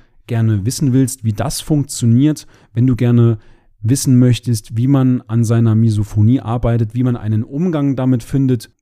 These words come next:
dann melde dich gerne bei uns. Du findest unter dem Video beziehungsweise in der Podcast-Beschreibung findest du einen Link w w w punkt patrick krauser punkt d e.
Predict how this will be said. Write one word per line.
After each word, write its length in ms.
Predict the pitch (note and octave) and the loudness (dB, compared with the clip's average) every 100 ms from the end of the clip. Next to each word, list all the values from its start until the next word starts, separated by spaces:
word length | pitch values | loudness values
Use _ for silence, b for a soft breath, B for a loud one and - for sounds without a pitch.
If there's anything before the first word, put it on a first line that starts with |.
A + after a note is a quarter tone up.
| - | -2
dann 140 | A2+ | 2
melde 200 | A2+ D#3+ | 4 2
dich 140 | D#3+ - | -4 -4
gerne 220 | C#3 C3 | -2 0
bei 100 | B2 | -2
uns. 280 | A#2+ C3 - | -2 -4 -4
Du 100 | A2 | -4
findest 460 | A#2+ A#2 A2 - - | 0 0 0 -4 -4
unter 300 | C3 C3 A#2 | -2 -2 0
dem 380 | A#2 G#2+ G2+ A2+ | 2 2 0 -2
Video 340 | C3 A#2+ A#2 | 0 2 2
beziehungsweise 760 | G#2+ - A2+ A2+ G#2+ G#2+ G#2 | 2 -2 2 2 2 0 0
in 120 | A2 A2+ | 0 2
der 260 | G#2+ G2 - | 2 0 0
Podcast-Beschreibung 1200 | D#3 - C#3 C3+ - A2+ G#2+ A2 B2 A#2 A#2 A2 | -2 -2 -4 -4 -4 -8 -6 -2 0 0 0 -2
findest 360 | D3+ D#3 - | -2 -4 -6
du 60 | - | -6
einen 220 | A2+ A2+ | -2 0
Link 380 | A2+ D3+ D3 A2 | 2 2 0 0
w 160 | A#2 | 2
w 140 | A#2+ A2+ | 2 2
w 140 | A#2+ | 0
punkt 340 | A2+ A#2 A2+ - | 0 -2 -2 -2
patrick 320 | A2 - G#2+ | -6 -4 -6
krauser 360 | - G#2+ G#2+ G#2+ | -2 0 0 0
punkt 300 | A2+ G#2+ G#2 | 0 -2 -4
d 240 | G2+ | -4
e. 60 | B2 | -4